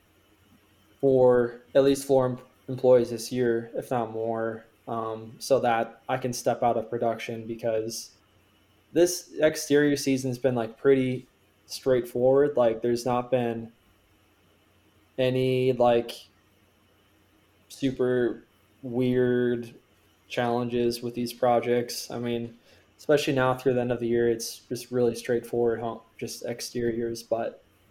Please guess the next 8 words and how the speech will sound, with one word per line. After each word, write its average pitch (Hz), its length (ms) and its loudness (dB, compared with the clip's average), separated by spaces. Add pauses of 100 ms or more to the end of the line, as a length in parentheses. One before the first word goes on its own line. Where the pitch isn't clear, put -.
(200)
um, 110 480 -8 (1300)
yeah, 143 240 4
like, 123 240 2
I'm 131 200 2 (920)
working 165 300 4
outside 143 540 4
and 131 120 0
just 127 320 -6